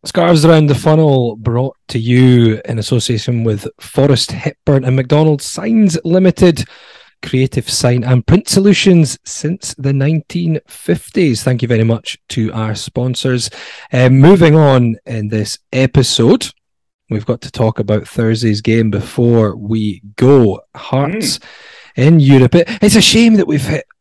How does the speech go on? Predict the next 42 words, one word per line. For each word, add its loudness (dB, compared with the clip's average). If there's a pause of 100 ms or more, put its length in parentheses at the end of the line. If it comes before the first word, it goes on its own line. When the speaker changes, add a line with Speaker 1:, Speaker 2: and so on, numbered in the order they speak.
(160)
Speaker 1:
a -2
little -4
bit -2
of -4
a 0
rut, -2 (100)
isn't -4
it? -12
Because -2
this 0
is 0
our 2
first -4
group 2
stage 0
match, -6 (580)
uh, -2
since -2
Robbie 4
Neilson 4
was 2
playing. -4 (140)
It's -18
only -8
our -8 (320)
second 0
time 4
we've 4
been 4
in 6
the 2
group -2
stage -6
before -4
as -6
we -4 (340)
start -6 (260)
our -8
Europa 0
Conference -4
League -6
Group 2